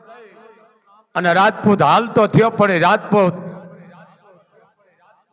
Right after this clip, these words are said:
હિંમત જેને કહેવાય, હારે નહીં, પણ હાહરિયા પક્ષમાંથી આવો કાગળ આવ્યો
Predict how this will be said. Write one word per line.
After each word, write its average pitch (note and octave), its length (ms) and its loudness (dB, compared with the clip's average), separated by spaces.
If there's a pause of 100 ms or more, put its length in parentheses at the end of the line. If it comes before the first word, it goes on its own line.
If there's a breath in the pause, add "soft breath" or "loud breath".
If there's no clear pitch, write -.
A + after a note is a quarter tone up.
(260)
હિંમત D#4 400 2
જેને C#4+ 280 2
કહેવાય, C4 460 2 (600)
હારે C#4 380 4
નહીં, C4+ 240 2
પણ B3 360 0
હાહરિયા D#4 600 0
પક્ષમાંથી C4 580 0
આવો B3+ 280 2
કાગળ A#3+ 440 0
આવ્યો G#3 380 0